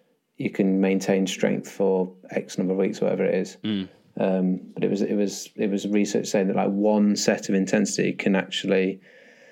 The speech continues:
Speaker 1: I think it was, like, one set of intensity two, three times a week would elicit, like, strength gains. Or just, it's not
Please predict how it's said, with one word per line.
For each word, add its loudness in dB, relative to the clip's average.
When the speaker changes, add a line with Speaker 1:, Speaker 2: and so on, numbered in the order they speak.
Speaker 1:
I -8
think 2
it 2
was, 0
like, 4
one 4
set 2
of 2
intensity 2
two, 2
three 2
times 0
a 4
week 2
would -2
elicit, 0
like, 0
strength 0
gains. 2
Or 4
just, 0
it's 2
not 6